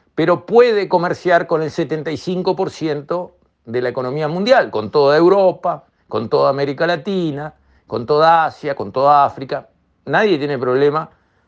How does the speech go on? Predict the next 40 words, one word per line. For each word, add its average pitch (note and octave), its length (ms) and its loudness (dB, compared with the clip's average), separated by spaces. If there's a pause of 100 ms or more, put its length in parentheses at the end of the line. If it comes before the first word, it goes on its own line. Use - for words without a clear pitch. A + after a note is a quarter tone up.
con C3 240 -6
comprarle C#3+ 680 2
o B2 120 0
venderle A#2+ 420 2
a A2+ 80 -2
Cuba. G2+ 320 2
Lo A2 140 -2
que B2 80 -4
pasa D3+ 220 2
es D3+ 60 0
que C#3+ 80 2
no C#3+ 120 -2
tiene C#3+ 300 -2
lo A#2 160 -2
que D3 120 2
vender D#3+ 520 2
y - 60 -8
no C3 120 -4
tiene C3+ 220 -6
nada C#3+ 160 2
de C#3 60 4
plata B2+ 380 0
para A2+ 180 2
comprar, - 400 -6 (1120)
por B2+ 220 0
el F3+ 120 2
fracaso A3+ 520 0
de D#4 60 -4
la B2 140 4
política B2 400 -2
comunista F#3 540 -2
que A2+ 100 -4
se B2 120 -8
dio C3 120 -2
en D#3+ 80 -4
Cuba D#3+ 300 -2
y G3 60 4
en A#2 120 -2
todos B2 240 2
lados A#2+ 400 2